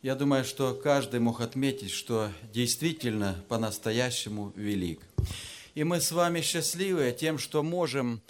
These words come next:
Господа увидеть вокруг себя в Его творении, Его,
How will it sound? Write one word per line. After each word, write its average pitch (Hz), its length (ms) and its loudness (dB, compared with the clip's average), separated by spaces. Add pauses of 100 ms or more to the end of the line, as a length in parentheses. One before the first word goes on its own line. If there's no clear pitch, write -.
(240)
Господа 127 840 0 (240)
увидеть 147 580 -2
вокруг 127 380 -2
себя 127 400 2
в - 20 -6
Его 120 240 -2
творении, 113 760 0 (180)
Его, 139 580 2